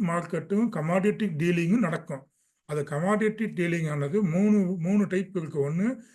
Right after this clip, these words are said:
பிரிசிஷன் மெட்டல், அக்ரி ப்ராடக்ட், எனர்ஜி. இந்த பிரிசிஷன் மெட்டலுங்கிறது வந்து மைனிங்ல இருந்து உள்ள கீழே பூமிக்குள்ள இருந்து எடுக்கக்கூடிய கோல்டு, சில்வர், டைமண்ட், பிளாட்டினம்,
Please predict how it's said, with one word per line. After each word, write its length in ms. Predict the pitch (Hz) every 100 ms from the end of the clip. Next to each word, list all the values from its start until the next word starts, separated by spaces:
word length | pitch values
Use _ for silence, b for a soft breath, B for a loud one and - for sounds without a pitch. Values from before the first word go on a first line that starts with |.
| B -
பிரிசிஷன் 540 | 160 160 202 - 196
மெட்டல், 320 | 160 160 185 277 151
அக்ரி 260 | 139 196 208 160
ப்ராடக்ட், 420 | 156 147 196 -
எனர்ஜி. 460 | - 147 156 135 131 - _ _ _ -
இந்த 80 | 143 143
பிரிசிஷன் 460 | 160 233 214 226 180
மெட்டலுங்கிறது 560 | - 180 180 160 151
வந்து 240 | 147 143 185 190
மைனிங்ல 480 | 147 175 190 185 160 151
இருந்து 240 | 151 156 196
உள்ள 160 | 156 147 151
கீழே 220 | 180 165 135
பூமிக்குள்ள 520 | 175 175 175 185 156 139
இருந்து 240 | 131 147 247 - b b b
எடுக்கக்கூடிய 560 | 160 160 160 156 139 143 147
கோல்டு, 460 | 156 156 156 139 151 147
சில்வர், 440 | 151 151 143 147 147
டைமண்ட், 540 | 135 156 147 139 135 160 - b b -
பிளாட்டினம், 540 | 147 156 156 143 151